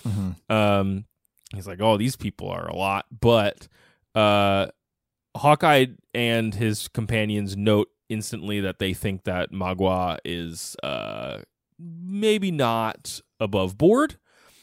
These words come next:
Speaker 2: And
Speaker 1: Mm-hmm.
Speaker 2: the second that Natty Bumppo tries to say something about it,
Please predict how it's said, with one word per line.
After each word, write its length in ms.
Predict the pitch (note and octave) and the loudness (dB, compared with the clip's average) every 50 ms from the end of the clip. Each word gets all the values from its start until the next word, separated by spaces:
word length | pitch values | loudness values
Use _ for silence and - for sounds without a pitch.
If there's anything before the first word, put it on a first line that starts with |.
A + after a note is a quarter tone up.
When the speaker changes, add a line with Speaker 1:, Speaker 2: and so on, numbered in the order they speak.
| _ _ _ _ - | _ _ _ _ 0
Speaker 2:
And 80 | - | 2
Speaker 1:
Mm-hmm. 140 | A#2 A2 A2 | 2 4 4
Speaker 2:
the 60 | G#2+ | 2
second 600 | G#2+ - - - C#3+ B2 A2+ - C3+ A#2+ A#2 A2 | 0 -2 0 2 2 2 4 2 0 0 0 0
that 180 | G#2+ A2+ A2 G2 | 0 0 0 0
Natty 240 | G#2 G#2+ G#2+ G#2+ G#2 | 0 0 0 0 0
Bumppo 420 | F#2+ G#2 G2+ F#2+ - G2 F#2+ F#2 | 0 0 -2 0 0 2 2 0
tries 280 | - - A2 F#2 F#2 F2+ | 0 -2 -4 -4 -4 -6
to 80 | F#2+ | -8
say 180 | - - G2 F#2+ | -6 -4 -4 -4
something 260 | G2 A#2 G#2 G2+ G2+ | -4 -4 -4 -2 -2
about 280 | G2+ F#2 G#2+ G#2+ G#2+ G#2 | -2 0 0 0 2 0
it, 200 | G#2 G2+ - | 0 0 -2